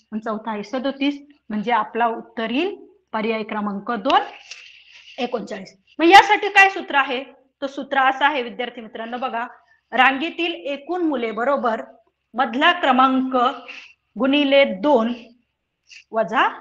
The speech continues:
एक. तर पहा, आपल्याला रांगेतील एकूण मुले काढायची आहे. मधला क्रमांक किती दिलेला होता आपल्याला? वीस. मग सूत्रात आपण किंमत टाकूया, वीस गुणिले दोन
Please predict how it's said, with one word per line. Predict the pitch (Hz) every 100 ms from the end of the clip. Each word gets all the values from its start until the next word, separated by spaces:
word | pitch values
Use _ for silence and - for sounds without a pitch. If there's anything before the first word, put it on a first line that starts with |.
| - _ _ _
एक. | - 233 - - - _ - - - - _ _ _ _
तर | 233
पहा, | 254 262 285 311 - -
आपल्याला | 247 269 262 294 349 - - -
रांगेतील | 247 262 277 277 294 -
एकूण | 269 277 320
मुले | 311 302
काढायची | 302 285 262 277
आहे. | 254 254 269 - _ _ _ _ _ _ 220
मधला | 262 269
क्रमांक | 294 294 294 294 -
किती | 311
दिलेला | 302 294 294 294
होता | 277
आपल्याला? | 247 294 370 - - 214
वीस. | 254 - - _ _ _ _ _ _ _ _ _ _
मग | 214 226 226 254 -
सूत्रात | - 262 254 262 262
आपण | - 254
किंमत | 254 285 294 294
टाकूया, | 262 247 220 240 330 - - _ 202
वीस | 254 311 349 - - _ - - -
गुणिले | 208 262 269 254 254 285 302 - _ 202 180
दोन | 262 240 233